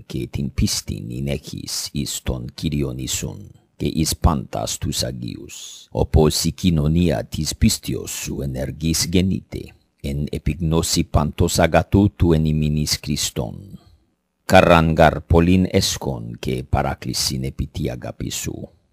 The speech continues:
ότι τα σπλάγχνα των Αγίων αναπέπαυται διά σου, αδελφέ. Διό, πολλήν εν Χριστώ παρησιαν έχων επί τάσιν σιτοανικών.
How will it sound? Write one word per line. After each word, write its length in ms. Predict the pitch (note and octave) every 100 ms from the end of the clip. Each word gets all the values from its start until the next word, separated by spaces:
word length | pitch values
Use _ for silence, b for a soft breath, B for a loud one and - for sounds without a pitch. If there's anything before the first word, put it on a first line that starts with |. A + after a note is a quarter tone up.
| _
ότι 300 | - E2 E2
τα 140 | D#2+ D2+
σπλάγχνα 800 | - - G2+ F2 - G#1 G#1 -
των 220 | C#2 C2+
Αγίων 680 | C#2 D2+ E2+ D2+ - G#2 - -
αναπέπαυται 880 | D#2+ D#2 - G#2+ - B1+ - C#2 B1+
διά 240 | A#1+ D2 B1+
σου, 400 | - - C#2+ G#1 -
αδελφέ. 680 | - - B1+ - - - - _ _ _ _ _ _ _
Διό, 600 | G2+ G#2+ B2 G2+ - - _ _
πολλήν 340 | - F#2 A2+
εν 200 | A#2+ G#2 F2
Χριστώ 380 | G2 F#2+ - F#2+
παρησιαν 600 | - F#2 F2+ - F2+ F2+
έχων 520 | B2 - - A#1 A1 -
επί 320 | E2+ - D#2+
τάσιν 520 | - E2+ - - E2
σιτοανικών. 1080 | E2 - E2 D#2 D2+ D2 C2+ - C#2+ A#1+ A#1